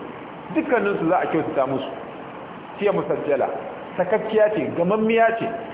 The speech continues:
lil barri, ga mutumin da yake nagari,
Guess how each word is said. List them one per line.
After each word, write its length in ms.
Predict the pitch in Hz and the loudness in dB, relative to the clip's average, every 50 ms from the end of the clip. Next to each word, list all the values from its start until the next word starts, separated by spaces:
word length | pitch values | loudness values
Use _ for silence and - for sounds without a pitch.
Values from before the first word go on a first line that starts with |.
| - - - - - | -12 -12 -14 -10 -4
lil 240 | 139 175 185 190 185 170 | 0 0 2 2 2 4
barri, 360 | 165 233 254 226 196 170 - - - - - - - - - - - - - - - - - - - - 139 | 4 4 6 4 4 2 0 -2 -4 -6 -8 -8 -10 -12 -12 -12 -14 -14 -14 -14 -14 -14 -14 -12 -8 0 4
ga 120 | 196 202 | 4 4
mutumin 420 | 202 190 196 294 294 294 285 247 190 | 4 4 2 2 2 2 2 4 4
da 60 | 196 | 4
yake 220 | 196 196 - 180 170 | 4 4 2 2 2
nagari, 400 | 170 175 147 143 131 127 127 | 2 2 2 2 2 2 0